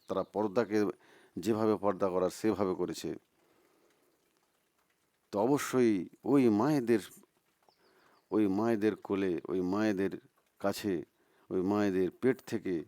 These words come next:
যে সন্তান জন্মেছে, তারাই ত-, ওই দেশকে, তাদের জাতিকে উদ্ধার করলো।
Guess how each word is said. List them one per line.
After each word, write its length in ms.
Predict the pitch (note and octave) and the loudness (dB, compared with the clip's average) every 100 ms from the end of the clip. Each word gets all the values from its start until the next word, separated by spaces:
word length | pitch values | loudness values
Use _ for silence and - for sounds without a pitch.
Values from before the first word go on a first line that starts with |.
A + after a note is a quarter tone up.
| - | -12
যে 160 | - F#2+ | -8 -6
সন্তান 460 | - G2 F#2+ A#2+ | -2 -2 0 0
জন্মেছে, 580 | G2 F#2+ F#2 E2+ F#2+ E2 - _ _ _ _ - | 0 -2 -2 -4 -6 -8 -10 _ _ _ _ -8
তারাই 380 | F2+ G#2 A2+ F#2+ | -2 0 0 0
ত-, 120 | - | -2
ওই 160 | E2+ | -4
দেশকে, 560 | E2+ F#2+ A#2 - - F2 | -2 -2 -2 -6 -6 -6
তাদের 380 | - F#2+ F#2 D#2+ | -4 -6 -6 -6
জাতিকে 340 | G2 A2 A#2+ | -8 -6 -4
উদ্ধার 380 | G2+ F2 G2+ F#2 | -4 -4 -6 -8
করলো। 320 | D#2+ E2 - | -6 -8 -8